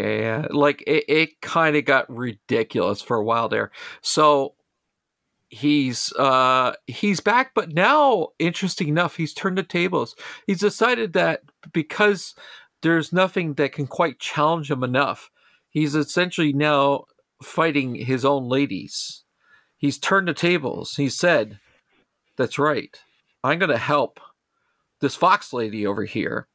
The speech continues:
and we're gonna try to beat the mega corporation that my ladies came up with,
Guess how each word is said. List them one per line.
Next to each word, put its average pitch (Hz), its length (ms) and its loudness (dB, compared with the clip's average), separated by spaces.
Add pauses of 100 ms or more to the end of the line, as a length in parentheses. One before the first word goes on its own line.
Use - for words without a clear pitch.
(140)
and 135 140 0
we're 151 120 2
gonna 156 180 2
try 160 240 0
to 127 140 2 (120)
beat 180 380 -2 (380)
the 127 220 2
mega 156 280 0
corporation 113 840 -2
that 120 200 0
my 120 220 0
ladies 120 540 -2
came 131 220 -4
up 147 180 0
with, - 220 -10